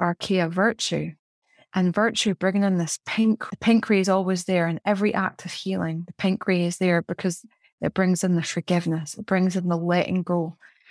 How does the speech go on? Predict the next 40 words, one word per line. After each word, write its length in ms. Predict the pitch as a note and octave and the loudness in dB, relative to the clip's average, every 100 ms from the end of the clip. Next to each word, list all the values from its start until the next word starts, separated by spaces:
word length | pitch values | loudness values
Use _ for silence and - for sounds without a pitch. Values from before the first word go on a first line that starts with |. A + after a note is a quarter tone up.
| - - _ | -20 -20 _
of 360 | E3+ - - - | -4 -2 -4 0
what 200 | F#3 F#3 | 0 0
is 100 | - | -4
holding 640 | - F#3 F3+ F3 E3+ E3 - _ _ _ - | 0 2 2 2 0 -2 -8 _ _ _ -4
that 280 | - C#3+ - | -2 -2 -2
person 640 | F#3+ E3+ E3+ F#3 E3 - F#3 | 0 0 0 -2 -2 -4 -4
in 180 | E3+ | -2
that 200 | E3+ E3 | 0 -2
rigid 500 | F3 E3+ E3+ F3 D#3 | 0 0 0 -2 -4
state, 440 | - - F3 E3 - | -6 -2 0 0 0
why 140 | F3 E3+ | -2 0
they're 100 | E3+ | -2
holding 400 | - F3+ F3 E3 | -2 -4 -2 0
on 160 | E3+ | -2
to 100 | E3 | -4
the, 140 | F3+ D#3+ | -4 -6
d-, 140 | - - _ F#3+ | -6 -14 _ -2
is 140 | F3+ | 0
a 60 | F3 | 2
way 220 | F#3 G3+ | 2 2
for 280 | - - - | 0 -2 0
us 400 | E3+ D3+ - - _ _ _ _ _ _ _ | 0 -2 -10 -14 _ _ _ _ _ _ _
to 380 | - G3 F3 E3 - _ _ _ _ - _ _ | -2 2 2 0 -6 _ _ _ _ -20 _ _
raise 540 | F#3 F3 F3+ F#3+ G3 - | -4 2 4 4 2 2
and 160 | F3+ | 0
expand 520 | - - - F3 F3 E3+ | 0 -4 0 0 2 0
our 120 | D#3 F3 | -2 -2
energy 320 | F#3 F3 G3 | -2 -2 -4
field. 520 | - A3 C4 C4+ - _ _ _ - - - _ | 0 0 0 -2 -12 _ _ _ -20 -20 -20 _
And 500 | F3 E3+ E3 E3 E3 | -2 0 0 -2 -2
as 160 | F3+ F3 | -2 -2
it 80 | F3 | -2
says 260 | - F3 | -2 -2
in 100 | E3+ | -2
the 80 | E3 | -4
card, 340 | - F#3+ E3 - | -2 0 0 -2
turn 320 | - G3 F#3 | -2 0 2
on 200 | F3 F3 | 0 0
our 180 | D#3+ E3+ | 0 0
light, 340 | F3 E3+ | 2 0